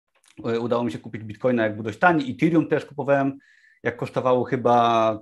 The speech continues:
trzysta dolarów za sztukę. Jak ktoś się interesuje, to wie, o co chodzi. W każdym razie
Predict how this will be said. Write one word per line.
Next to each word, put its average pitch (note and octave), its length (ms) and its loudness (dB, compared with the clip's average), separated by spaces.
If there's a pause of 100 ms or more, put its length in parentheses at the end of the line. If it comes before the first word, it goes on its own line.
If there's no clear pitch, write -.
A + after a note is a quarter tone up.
(100)
trzysta - 540 -4
dolarów B2+ 360 4
za A#2 100 0
sztukę. G3 380 -4 (1040)
Jak A2+ 160 -10
ktoś A#2+ 160 -8
się C3 80 -4
interesuje, A2+ 400 -4
to A2+ 140 -6
wie, A#2+ 300 0
o B2 40 4
co A#2+ 120 -6
chodzi. D3 340 -4 (420)
W - 40 -20
każdym E3+ 240 4
razie D#3+ 360 6